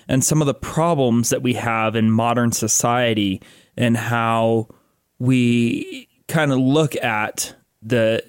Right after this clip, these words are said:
the body of research, the body of knowledge that we currently know,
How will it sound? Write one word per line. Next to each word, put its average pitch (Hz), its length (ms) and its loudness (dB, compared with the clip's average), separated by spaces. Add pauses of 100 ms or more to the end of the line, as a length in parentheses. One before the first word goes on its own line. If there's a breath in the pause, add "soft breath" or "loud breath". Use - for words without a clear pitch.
(120)
the 143 120 -4
body 139 500 0
of 117 220 -2
research, 117 580 0
the - 80 -4
body 135 380 0
of 131 80 0
knowledge 117 480 2
that 107 120 -2
we 92 80 -6
currently 117 540 -2
know, 104 680 0